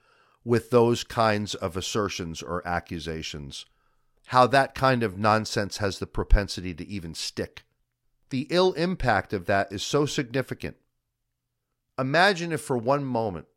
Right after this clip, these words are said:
they thought about why this other human being that I'm gonna, uh, I'm gonna describe in this manner, why this other human being is making me feel this way. Why do I feel the way I do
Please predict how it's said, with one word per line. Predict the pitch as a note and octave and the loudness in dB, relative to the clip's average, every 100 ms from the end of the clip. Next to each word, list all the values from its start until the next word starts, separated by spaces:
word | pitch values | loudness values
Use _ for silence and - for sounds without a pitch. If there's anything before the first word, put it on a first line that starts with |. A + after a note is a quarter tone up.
| _ _ _ _ _ _ _ _ _ - | _ _ _ _ _ _ _ _ _ -2
they | A#2+ | 0
thought | A2+ - C#3 C#3+ | 0 2 4 6
about | B2+ A2 G#2 - | 6 4 4 2
why | F2 E2+ G#2+ B2 A#2+ C#3 D#3+ D#3 _ _ _ - | -4 4 8 8 8 6 0 -8 _ _ _ -8
this | G2 C#3+ - - | -2 0 -2 -2
other | B2+ B2 B2 | 0 0 -2
human | - B2+ A#2+ | -4 -4 -4
being | G#2 A#2 G2 E2+ E2+ | -2 -2 -2 -4 -8
that | F#2+ | -4
I'm | F#2 G#2+ | -2 -2
gonna, | A2+ A2 - | -2 -4 -4
uh, | G#2 _ _ _ _ _ | -10 _ _ _ _ _
I'm | G2 G2 | -8 -6
gonna | A2+ | -8
describe | A2 A2+ - - G#2 G2+ | -8 -8 -6 0 2 2
in | E2 | -2
this | D2 C#2+ - | -10 -12 -12
manner, | C2+ C2 C2 D#2 _ _ _ _ _ _ _ _ _ | -12 -12 -14 -18 _ _ _ _ _ _ _ _ _
why | F2 G#2 C3 D3+ | -4 2 4 4
this | D#3 - | 2 0
other | C#3+ | -2
human | B2+ C3+ B2+ A2+ | -4 -6 -6 -4
being | A#2+ A2 G#2 | -4 -4 -6
is | F#2 | -6
making | G#2+ G#2 - F#2 | -6 -6 -6 -10
me | |
feel | F2 - F#2+ | -10 -8 -6
this | F2 E2+ - | -6 -10 -6
way. | F2 E2 | -6 -6
Why | E2+ A#2 | -2 0
do | E3+ | 2
I | E3+ | 2
feel | C#3 D#3+ C#3+ | 0 -2 -2
the | A#2+ | 0
way | A#2 | 2
I | G#2+ | 0
do | F#2+ G#2+ G2 F#2+ | 0 -4 -6 -8